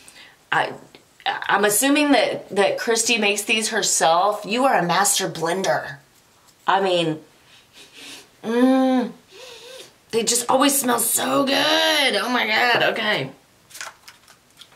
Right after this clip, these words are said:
Trash I need to figure out here. Okay, throw it on the floor. All right. God, it's taking me forever to do this because I'm just so special today. <laughs> And I can't ever find anything here.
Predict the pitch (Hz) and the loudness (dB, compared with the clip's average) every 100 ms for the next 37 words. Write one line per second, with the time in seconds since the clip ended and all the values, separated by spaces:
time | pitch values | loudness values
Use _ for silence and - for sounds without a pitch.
0 | - - _ - - 175 180 202 202 196 | -20 -20 _ -10 -4 -2 0 0 -2 -4
1 | 190 180 190 190 190 180 202 196 185 185 | -4 -4 -4 0 0 -2 -2 -4 -4 -6
2 | - - - - - _ - - 87 - | -14 -20 -20 -20 -20 _ -18 -12 -10 -10
3 | - - - - - - - 170 180 180 | -12 -14 -12 -10 -10 -14 -6 -2 -2 -2
4 | 208 220 214 208 - - - - - - | 0 2 0 -2 -16 -20 -20 -20 -20 -20
5 | - - - - - _ _ - 208 208 | -20 -20 -20 -20 -20 _ _ 0 2 4
6 | 202 202 202 165 - - - - - - | 4 4 2 2 0 -4 -10 -12 -8 -6
7 | 180 160 - - 185 180 170 156 160 156 | -4 -2 -2 -2 -2 -2 -4 -2 -2 0
8 | 160 165 156 147 156 156 156 - 156 160 | 0 0 -2 -2 -2 -2 -4 -6 -6 -4
9 | 110 151 139 151 - - 156 151 - - | -4 -4 -4 -2 -2 0 0 0 -2 -2
10 | 160 156 147 147 143 139 135 156 147 208 | -2 -2 -6 -6 -2 0 0 -2 0 0
11 | 160 170 - - - - _ _ - 208 | 0 -4 -10 -18 -20 -20 _ _ -20 -18
12 | - - - - - - - 190 202 196 | -16 -18 -20 -20 -20 -20 -8 -2 2 0
13 | 190 202 147 165 160 165 165 156 151 - | 0 0 0 0 0 -2 -2 -4 -6 -10
14 | - - | -10 -10